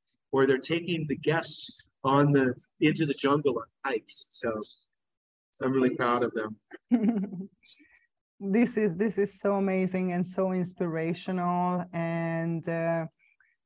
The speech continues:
Speaker 2: you know, I'm thinking about it that,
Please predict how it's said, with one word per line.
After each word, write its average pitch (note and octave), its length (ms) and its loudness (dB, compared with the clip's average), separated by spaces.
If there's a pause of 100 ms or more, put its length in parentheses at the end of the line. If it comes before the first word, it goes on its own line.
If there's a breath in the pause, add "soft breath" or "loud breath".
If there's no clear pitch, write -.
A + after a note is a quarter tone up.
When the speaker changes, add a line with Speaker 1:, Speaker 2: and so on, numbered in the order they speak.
Speaker 2:
you F3+ 220 0
know, E3 440 0
I'm E3 200 0
thinking F3 480 -2
about E3 420 2
it E3+ 200 -2
that, D#3+ 320 2